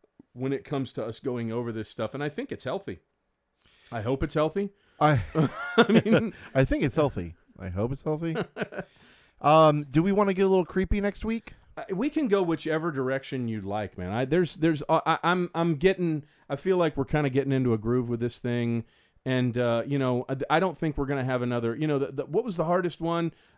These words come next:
Speaker 1: Uh, Brown Sugar. Brown Sugar was the most difficult one. I think now, if we were to go back and do Brown Sugar again, I could coast right through it without any problems. Um,
Speaker 2: Well, good.
Speaker 1: you know, yeah, I think we're doing a lot better. So yeah, if you wanna go with the creepy one, we can.
Speaker 2: We're gonna do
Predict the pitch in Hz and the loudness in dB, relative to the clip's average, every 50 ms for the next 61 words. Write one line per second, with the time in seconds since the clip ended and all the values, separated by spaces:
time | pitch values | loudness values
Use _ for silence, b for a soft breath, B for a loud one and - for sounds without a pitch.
0 | b 139 156 156 156 156 151 151 139 147 160 160 160 143 - - 113 92 87 85 | b 2 2 4 4 4 4 2 2 2 2 2 2 2 0 -2 -4 -2 -4 -6
1 | - - - 139 151 160 147 - 165 156 143 147 143 139 117 135 139 135 131 120 | -8 -6 -4 -2 0 0 -2 -2 -2 0 0 2 0 0 0 0 0 0 -2 -2
2 | - 131 131 - 117 - 120 117 98 92 107 101 95 90 b b b b b b | -2 -2 -2 -2 -4 -6 -4 -4 -4 -4 -4 -4 -4 -6 b b b b b b
3 | b 156 165 156 - 190 180 170 156 147 139 143 156 156 139 - 147 143 139 131 | b 4 4 4 4 2 2 2 2 0 2 2 2 2 0 0 -2 -2 -2 -2
4 | 120 127 131 131 135 131 127 - 135 120 123 120 110 123 120 120 113 - 135 131 | -2 -2 0 0 0 0 0 0 -2 -2 -2 0 0 0 -2 -2 -4 -4 -4 -4
5 | 120 123 113 127 139 143 131 - 117 107 - 123 120 - - 127 117 107 85 - | -4 -4 -4 -4 -4 -4 -4 -6 -8 -6 -4 -4 -4 -4 -4 -4 -4 -4 -4 -4
6 | - 117 110 104 101 104 107 104 104 101 101 98 90 - 104 98 90 80 69 65 | -4 -2 -2 -2 -2 -2 -2 -2 -2 -2 -4 -4 -4 -4 -4 -4 -4 -6 -8 -12
7 | 55 - - _ b b b b b b b b b - - 117 113 107 104 104 | -16 -18 -20 _ b b b b b b b b b -4 -2 -2 0 0 0 0
8 | 104 104 104 107 196 139 - 139 127 120 107 104 110 123 143 147 135 117 120 113 | 0 0 0 0 0 0 0 0 0 0 0 0 -2 0 0 0 0 0 -2 -2
9 | - 160 147 - 143 135 123 135 135 131 123 120 117 113 104 113 117 113 113 107 | -4 -6 -4 -4 -4 -2 -2 -2 -2 0 0 -2 -2 -2 -2 -2 -2 -2 -2 -4
10 | - - 127 139 214 - 208 - - 143 139 160 165 165 156 160 160 165 170 160 | -2 -4 -2 0 0 -2 -2 -2 -4 -4 -2 -2 -2 -2 -2 -2 -2 -2 -2 -4
11 | - - 165 185 185 180 143 117 104 104 104 110 113 - 131 147 165 131 78 73 | -4 -4 -4 -2 -2 -2 -4 -4 -4 -4 -4 -6 -6 -8 -8 -10 -10 -10 -12 -14
12 | - b b b b b b b b b b b 175 202 220 339 302 233 170 147 | -18 b b b b b b b b b b b 2 2 4 4 2 2 4 6
13 | 151 147 143 139 131 135 | 6 6 6 6 4 2